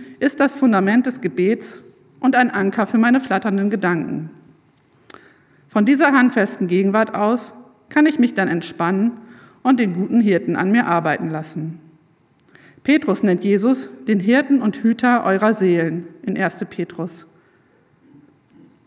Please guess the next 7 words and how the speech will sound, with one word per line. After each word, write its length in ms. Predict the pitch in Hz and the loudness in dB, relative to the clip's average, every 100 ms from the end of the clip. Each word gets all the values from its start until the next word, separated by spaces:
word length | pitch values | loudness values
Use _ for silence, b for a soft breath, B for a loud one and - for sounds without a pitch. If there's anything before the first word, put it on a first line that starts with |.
| _ _ _ _ - - - - - - _ _ b b b b b _ | _ _ _ _ -20 -20 -20 -20 -20 -20 _ _ b b b b b _
Entspannen 840 | 214 190 - - 226 277 320 285 | -2 -2 -4 -4 2 4 4 0
und 180 | 220 208 | -4 -6
Jesus 420 | - 226 226 - | 0 0 0 -6
an 140 | 190 196 | -4 -4
mir 160 | 185 | -4
arbeiten 380 | 156 160 139 151 | -8 -10 -10 -10
lassen. 320 | 147 - - | -10 -12 -18